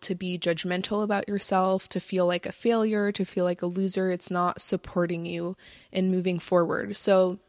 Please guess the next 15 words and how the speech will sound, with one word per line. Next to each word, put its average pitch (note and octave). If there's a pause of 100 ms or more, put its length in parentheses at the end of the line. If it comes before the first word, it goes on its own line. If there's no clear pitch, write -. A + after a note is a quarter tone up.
(140)
the A#3+
first -
thing G3
that F3+
I F3+
realized F3+
was E3+
contributing F#3
to -
me F3
feeling E3+
this G3+
way G#3+
is F#3+
my F3